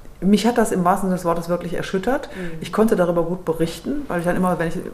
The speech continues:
Speaker 1: von Berufswegen da bin, habe ich so eine Distanz und weiß, wie ich da funktioniere. Ähm, ich habe versucht zu helfen. Ich habe auch so ein kleines Gästehaus.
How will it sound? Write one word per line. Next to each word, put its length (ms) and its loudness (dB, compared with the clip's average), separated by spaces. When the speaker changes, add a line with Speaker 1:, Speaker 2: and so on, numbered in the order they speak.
Speaker 1:
von 200 -2
Berufswegen 440 0
da 140 6
bin, 140 0
habe 160 2
ich 60 -6
so 80 -2
eine 140 2
Distanz 560 -2
und 140 -4
weiß, 340 -2
wie 80 -4
ich 120 -8
da 100 -2
funktioniere. 800 0
Ähm, 1040 0
ich 140 0
habe 100 2
versucht 340 0
zu 100 0
helfen. 540 2
Ich 120 -8
habe 180 -2
auch 220 0
so 100 -6
ein 60 0
kleines 340 -2
Gästehaus. 640 2